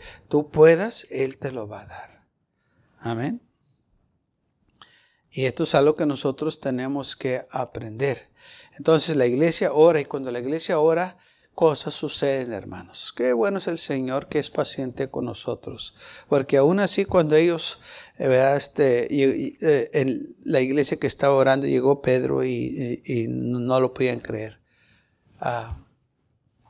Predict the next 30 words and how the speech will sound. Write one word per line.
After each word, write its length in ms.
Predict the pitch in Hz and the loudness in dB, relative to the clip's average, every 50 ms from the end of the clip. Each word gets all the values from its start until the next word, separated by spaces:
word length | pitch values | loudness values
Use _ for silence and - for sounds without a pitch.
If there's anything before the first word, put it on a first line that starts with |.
| _ - - | _ -6 -4
el 100 | 165 147 | -2 -2
Señor 360 | - - 147 147 147 143 147 | -2 -2 -2 -2 -2 -4 -2
como 260 | - 151 143 135 131 | -2 -2 -2 -2 -2
quiera 600 | 131 - - 135 131 139 131 127 127 117 - - - - - - - | -4 -2 -2 0 2 2 0 0 -2 -6 -12 -16 -20 -20 -20 -18 -12
misericordioso 920 | 202 165 131 - - 131 135 123 - 127 123 123 131 131 131 123 - - 131 | -8 -8 -6 -2 -2 -2 -2 0 0 0 2 2 2 2 0 0 0 0 0
y 40 | |
bueno 340 | 123 123 123 117 113 120 117 | 0 2 0 0 -2 -4 -6
con 180 | - - 127 120 | -4 -4 -4 -2
ellos. 280 | 113 113 113 113 - | -2 -4 -4 -4 -6
El 80 | 120 117 | -6 -6
Señor 340 | - - 135 127 127 123 120 | -4 -4 -2 -2 0 -2 -2
siguió 480 | - - 135 127 123 123 127 131 127 | 0 0 -2 0 2 2 2 2 2
protegiéndolos, 720 | - 143 131 120 - 120 - - 160 156 151 160 170 160 | 0 -2 -2 -2 -2 -6 0 2 2 2 2 0 -6 -6
siguió 240 | - - 139 139 135 | -6 -6 -6 -6 -6
cuidándolos. 400 | - - 135 139 143 156 170 - - - - - | -6 -6 -6 -6 -6 -8 -10 -10 -14 -20 -8 2
Porque 280 | - 226 233 233 339 | 2 2 2 4 2
Él 120 | 349 302 233 | 0 2 0
sabe 440 | - - 151 131 127 127 139 156 - | 2 2 2 2 2 0 -2 -4 -4
que 260 | - 143 127 - _ _ _ _ _ _ _ | -6 -6 -6 -6 _ _ _ _ _ _ _
tenemos 420 | - 185 185 190 190 202 208 208 202 | 2 4 4 6 6 4 2 0 -2
nuestros 360 | 196 - - - - 160 156 | -4 -4 -6 -6 -8 -6 -4
mo-, 280 | 156 151 143 - - _ | -6 -6 -8 -8 -12 _
tiempos 840 | - 175 160 156 147 147 147 - 160 156 151 147 - - - - - - | 2 4 4 4 4 2 -2 -4 -4 -4 -4 -6 -12 -14 -16 -16 -16 -14
mo-, 260 | - 156 156 151 - | -10 -10 -10 -10 -10
mo-, 320 | - 160 143 139 135 143 - - | -12 -10 -8 -6 -8 -8 -6 -4
o 120 | 147 135 | -4 -4
nuestros 320 | 139 135 - - 151 135 | -4 -4 -8 -10 -10 -8
momentos 560 | 131 127 123 127 135 135 135 131 - 143 135 135 | -8 -6 -6 -6 -6 -6 -8 -6 -4 -4 -4 -4
de 140 | 131 127 | -4 -4
debilidad, 640 | 123 127 120 123 127 123 117 110 110 113 135 - - | -4 -4 -4 -4 -6 -8 -8 -6 -6 -6 -8 -10 -12